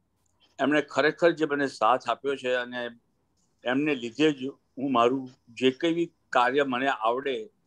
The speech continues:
મારી શક્તિ મુજબનું હું કરી શક્યો છું. એટલે નિરંજનભાઈ માટે તો મારી પાસે વધારે express કરવાનો શબ્દ નથી.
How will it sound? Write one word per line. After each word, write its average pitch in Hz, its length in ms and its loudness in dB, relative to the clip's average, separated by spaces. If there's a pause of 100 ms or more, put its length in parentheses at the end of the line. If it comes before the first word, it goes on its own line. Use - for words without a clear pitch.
(160)
મારી 127 140 -4
શક્તિ - 380 -8
મુજબનું 127 380 -2
હું 120 100 -8
કરી 104 240 0
શક્યો 87 320 -10
છું. 87 220 -10 (800)
એટલે 135 420 6 (540)
નિરંજનભાઈ 143 600 2
માટે 127 320 2
તો 117 320 -2 (580)
મારી 131 200 2
પાસે 127 260 0
વધારે 123 440 0
express - 520 -8
કરવાનો 120 220 -6
શબ્દ 123 460 -6
નથી. 143 280 -12